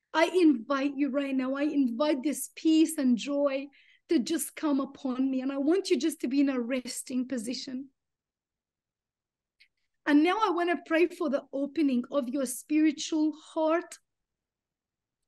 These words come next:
eyes, ears, and mind. Father, in the name of King Jesus, right now, God, I take authority in the spiritual dimension. And Father, I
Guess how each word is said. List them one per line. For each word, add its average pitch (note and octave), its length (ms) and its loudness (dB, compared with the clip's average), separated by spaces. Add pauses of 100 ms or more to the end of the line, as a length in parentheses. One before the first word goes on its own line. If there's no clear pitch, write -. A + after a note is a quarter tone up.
(120)
eyes, D4 640 -2 (200)
ears, D#4 500 0
and C4+ 160 -2
mind. B3+ 400 -4 (1300)
Father, D#4+ 280 2
in C#4+ 240 4
the D4 120 2
name C#4+ 320 4
of C#4+ 160 -4
King C4+ 280 -2
Jesus, C4+ 640 -4 (880)
right C#4 320 2
now, C4 240 -2
God, B3+ 260 -6
I C4+ 140 0
take C#4+ 320 0
authority C4+ 560 0
in B3 100 0
the B3 80 -4
spiritual C#4+ 600 0
dimension. B3+ 840 2 (520)
And C#4 220 2
Father, C#4 340 0 (120)
I D4 200 2